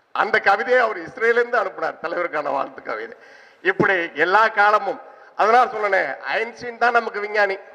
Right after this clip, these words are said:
அதாவது தாமஸ் ஆல்வா எடிசன் தான் விஞ்ஞானி, எலான் மஸ்க் தான் விஞ்ஞானி,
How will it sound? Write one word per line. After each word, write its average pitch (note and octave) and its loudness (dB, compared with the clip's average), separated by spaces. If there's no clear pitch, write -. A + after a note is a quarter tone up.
அதாவது F#3+ 4
தாமஸ் G#3 0
ஆல்வா A3 4
எடிசன் A3 0
தான் A#3+ 4
விஞ்ஞானி, G#3 4
எலான் A3 4
மஸ்க் A3 0
தான் A#3 2
விஞ்ஞானி, G#3+ 2